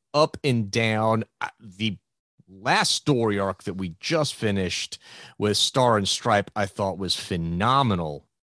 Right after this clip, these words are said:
a phenomenal story arc. And I really liked that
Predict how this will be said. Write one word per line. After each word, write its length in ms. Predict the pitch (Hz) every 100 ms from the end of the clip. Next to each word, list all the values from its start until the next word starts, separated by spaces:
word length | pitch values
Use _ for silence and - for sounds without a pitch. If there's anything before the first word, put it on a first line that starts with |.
| -
a 80 |
phenomenal 720 | 95 92 82 92 123 135 120 98
story 440 | - 113 90 87
arc. 260 | 85 82 - - - -
And 180 | - 117
I 80 | 107
really 520 | 101 101 131 165 151
liked 640 | 120 113 117 151 - - - _ _ _ 98 101 101
that 440 | 123 117 113 -